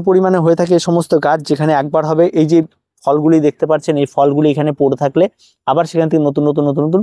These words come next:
প্রচুর চারা তৈরি হয়ে যায়, এটা অটোমেটিক্যালি হয়ে যায়। আর সেটার জন্য আর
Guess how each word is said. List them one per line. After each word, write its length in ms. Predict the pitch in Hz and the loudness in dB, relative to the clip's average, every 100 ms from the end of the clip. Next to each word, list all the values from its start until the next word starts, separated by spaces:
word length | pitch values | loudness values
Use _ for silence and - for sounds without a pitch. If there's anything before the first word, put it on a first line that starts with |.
| - | -2
প্রচুর 200 | 139 143 - | -2 -2 0
চারা 200 | 113 117 | 0 0
তৈরি 200 | 117 113 110 | -2 -2 -2
হয়ে 100 | 110 | -2
যায়, 120 | 117 _ _ - | -2 _ _ -4
এটা 100 | 139 | -2
অটোমেটিক্যালি 500 | 131 151 151 160 170 160 | 0 -2 -2 0 0 2
হয়ে 120 | 160 | 2
যায়। 120 | 196 294 _ _ _ _ _ _ _ | 0 -2 _ _ _ _ _ _ _
আর 200 | - 123 120 | -4 -4 -2
সেটার 220 | 123 139 | -2 0
জন্য 120 | 143 | 0
আর 40 | 135 | -2